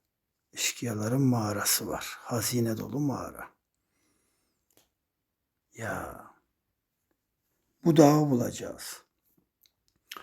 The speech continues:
Bu dağ nasıl bir? Yani şu çatlak şöyle geliyor. Şurasında malzeme var.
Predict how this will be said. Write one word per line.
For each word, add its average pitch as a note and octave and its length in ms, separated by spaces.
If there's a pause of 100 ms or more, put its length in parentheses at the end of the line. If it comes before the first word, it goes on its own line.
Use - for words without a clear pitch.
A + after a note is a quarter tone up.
(380)
Bu D3+ 140
dağ C#3+ 240
nasıl C#3+ 320
bir? - 60 (1040)
Yani A#2+ 280
şu C3 320
çatlak A#2+ 760
şöyle A#2 520
geliyor. G2 680 (1800)
Şurasında A2 720
malzeme G#2+ 580
var. F#2+ 480